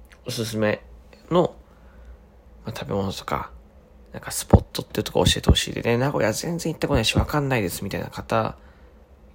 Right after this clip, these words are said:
いらっしゃると思いますね。えー、そういう人は、あの、適当にね、えー、適当にねって言ったらあれですけど、適当にね、あの、インターネットで調べて、まあ、ここ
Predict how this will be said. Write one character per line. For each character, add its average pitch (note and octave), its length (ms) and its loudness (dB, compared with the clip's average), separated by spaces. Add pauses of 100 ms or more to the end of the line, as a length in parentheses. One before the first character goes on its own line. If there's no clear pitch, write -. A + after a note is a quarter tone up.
い - 40 -6
ら D#3 60 2
っ - 20 2
し E3+ 120 2
ゃ - 20 10
る D#3 60 6
と A#2+ 80 4
思 G2+ 100 2
い G2+ 40 -2
ま G2 120 -2
す - 240 -10
ね。 - 240 -16 (580)
え G#1+ 180 -4
ー、 - 40 -6
そ E3+ 140 2
う - 20 4
い - 20 2
う - 20 2
人 - 140 -2
は、 D#3+ 300 2
あ - 60 0
の、 - 180 -10 (720)
適 - 220 -18
当 E3 100 2
に E3+ 80 2
ね、 E3+ 260 0 (960)
え - 200 -4
ー、 - 20 -12
適 - 220 -8
当 A3 60 -4
に G#3+ 60 0
ね G3 140 4
っ - 20 0
て F#3+ 60 -2
言 - 60 -8
っ - 20 -2
た - 80 2
ら - 0 -
あ - 20 4
れ G#2 60 0
で G#2+ 80 -2
す - 80 -6
け A2+ 80 -2
ど、 G#2+ 60 -4
適 - 180 -6
当 D3 480 -2
に - 100 -6
ね、 F#3 240 0 (920)
あ F#2 100 -4
の、 - 300 -10
イ - 60 -10
ン A2+ 40 -8
タ - 80 -4
ー A2 40 0
ネ A2+ 40 0
ッ - 20 -2
ト - 120 -6
で - 40 -4
調 - 200 -2
べ G#1+ 80 -4
て、 - 200 -6
ま - 60 -2
あ、 - 40 -6
こ - 120 -18
こ C#3+ 160 4